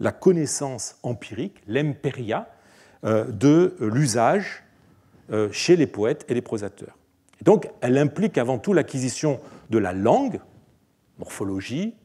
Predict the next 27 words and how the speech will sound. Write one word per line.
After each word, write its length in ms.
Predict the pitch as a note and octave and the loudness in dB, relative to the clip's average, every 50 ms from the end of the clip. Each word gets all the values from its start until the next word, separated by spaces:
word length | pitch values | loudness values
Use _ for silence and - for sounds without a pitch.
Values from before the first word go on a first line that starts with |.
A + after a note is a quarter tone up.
| _ _ _ _ | _ _ _ _
syntaxe, 720 | - - - E2+ E2 - C3 F3+ G3 - - - - - _ _ _ _ _ _ _ - - _ - | -20 -20 -18 -14 -6 -2 -2 -2 -2 -4 -8 -12 -14 -14 _ _ _ _ _ _ _ -20 -14 _ -2
euh, 140 | A2+ A#2+ - | -2 0 2
à 120 | - A#2 | 0 -2
travers 400 | - - - G2+ G2+ A#2+ F#3 G3+ | -2 -4 -10 -6 -2 -2 0 2
les 120 | E3+ C3 G#2+ | 2 2 0
auteurs 280 | A2+ G#2 - A2 - | 0 -2 -2 -4 -6
classiques, 360 | - - F2 - - - F#3+ - | -6 -10 -8 -6 -6 -6 -6 -8
principalement 800 | - - - - - - - F#2+ G#2 A2+ A#2 A2 F#2+ - - _ _ _ _ - | -10 -8 -8 -8 -8 -8 -10 -10 -6 -6 -6 -6 -6 -10 -16 _ _ _ _ -8
les 320 | - A2+ G#2+ F2+ - - _ _ | -4 -2 -2 -4 -4 -10 _ _
poètes, 440 | - - F2+ A2 E3 A3+ A3+ A3+ - | -12 -4 0 2 2 2 2 0 -2
hein, 120 | A#2+ C#3 D#3+ | -4 -4 -4
comme 280 | - - G#2 G#2 G2 E2 D2 - _ _ _ _ _ _ _ _ _ - | -2 -2 -2 -2 -4 -6 -12 -16 _ _ _ _ _ _ _ _ _ -16
vous 60 | - | -14
l'avez 140 | F2 F#2 G2+ | -12 -10 -8
vu 180 | G2 A#2 B2+ | -6 -6 -6
dans 120 | A2 G2 F#2 | -6 -6 -6
le 40 | |
texte 240 | E2+ - G#2+ F#2 F2+ | -4 -4 -4 -4 -6
de 60 | F#2 | -10
Corycios, 640 | - - G2+ - G#2 F#2+ - - F#3+ A3+ A3 - - - _ _ _ - _ _ _ - - | -12 -10 -10 -8 -8 -6 -2 0 0 0 0 -4 -10 -16 _ _ _ -20 _ _ _ -2 2
mais 160 | C#3 C#3 A#2+ | 4 4 4
aussi, 460 | C3+ B2+ - - - G3 A#3+ B3+ B3+ - - - _ _ _ _ - - | 4 2 2 0 0 2 0 0 -2 -4 -12 -20 _ _ _ _ -6 -2
euh, 160 | A#2 A#2 A2+ | 0 0 2
des 140 | G#2 C3+ C#3 | 4 4 4
notions 380 | D#3 E3 - - - G3+ G3 | 6 4 4 4 2 2 4
de 80 | F3 C3+ | 4 4
rhétorique, 600 | - D#3 D3 - A3+ F#3 E3+ E3+ - - - | 4 4 4 4 4 6 4 4 2 -2 -16